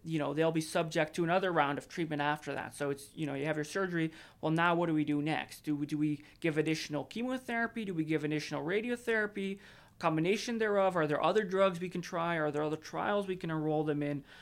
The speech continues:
Um, but, but, but this could be helpful to say, well, maybe,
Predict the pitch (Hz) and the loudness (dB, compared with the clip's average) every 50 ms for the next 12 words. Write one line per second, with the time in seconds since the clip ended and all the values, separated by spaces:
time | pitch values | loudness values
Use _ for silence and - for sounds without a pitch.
0 | - - - - - - - - 143 139 135 139 139 139 - - - _ - 175 | -20 -20 -20 -20 -20 -14 -8 -4 0 0 2 0 0 -2 -6 -10 -14 _ -4 2
1 | 165 180 170 165 180 170 175 185 175 165 233 233 - - 247 208 202 185 180 170 | 4 4 4 4 2 0 0 0 2 2 0 0 0 -2 -4 -2 0 0 0 0
2 | 180 202 233 220 - - 180 160 160 156 - - 175 160 151 151 156 147 151 156 | 0 0 0 0 -2 -4 -2 -2 -2 -4 -4 -2 0 0 2 2 2 2 2 2
3 | 151 160 185 202 208 180 175 170 170 180 175 | 0 0 2 2 2 2 2 2 0 0 -4